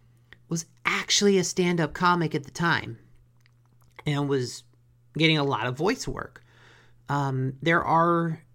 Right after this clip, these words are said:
clips of him on, you can find it on YouTube. Uh, you'll, he went under the stage name Christopher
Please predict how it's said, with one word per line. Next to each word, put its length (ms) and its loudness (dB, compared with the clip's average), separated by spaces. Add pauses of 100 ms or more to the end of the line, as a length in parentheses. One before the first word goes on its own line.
clips 420 -4
of 140 -2
him 380 -2 (100)
on, 720 -2
you 80 -2
can 140 -4
find 260 0
it 40 4
on 140 0
YouTube. 480 -4 (520)
Uh, 180 -2
you'll, 320 -2
he 400 -2 (120)
went 280 0
under 180 0
the 100 -4
stage 360 2
name 200 -2
Christopher 800 0